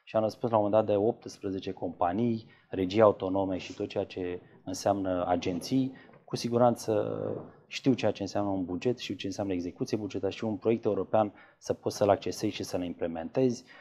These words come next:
uh, contează foarte mult. Și relaționarea contează foarte mult în condiții în care, fiind la nivel central, cu siguranță știu anumiți oameni, ne cunoaștem,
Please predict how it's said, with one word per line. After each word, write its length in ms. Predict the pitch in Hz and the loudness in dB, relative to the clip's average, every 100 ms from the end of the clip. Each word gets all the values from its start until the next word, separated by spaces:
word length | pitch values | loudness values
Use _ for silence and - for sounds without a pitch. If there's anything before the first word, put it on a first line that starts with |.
| - | -14
uh, 300 | - 107 104 - - | -2 2 2 0 -2
contează 380 | 135 139 127 | 2 4 4
foarte 320 | 120 110 - 95 | 6 4 4 -4
mult. 220 | 85 - | -6 -8
Și 160 | - | -2
relaționarea 580 | 151 143 - 123 104 87 | 4 4 4 4 4 2
contează 360 | - 80 90 87 | -8 -8 -8 -6
foarte 320 | - 92 92 | -4 -4 -4
mult 220 | 92 101 | -6 -6
în 60 | 95 | -4
condiții 280 | 101 101 104 | -4 -4 -2
în 60 | |
care, 320 | 95 95 92 - - - - | 2 2 2 -4 -20 -20 -20
fiind 240 | - - 113 | -6 4 6
la 60 | |
nivel 260 | 104 95 107 | 6 6 4
central, 400 | - 98 110 113 | 2 -2 2 0
cu 120 | - | 0
siguranță 460 | 107 107 110 101 101 | -6 -2 0 0 -6
știu 260 | - 110 | -4 -2
anumiți 460 | 98 90 90 - - | -2 -2 -6 -10 -4
oameni, 320 | 101 95 95 | -2 -2 -4
ne 80 | 98 | -4
cunoaștem, 600 | - 104 117 - 110 104 | -4 0 0 0 -6 -6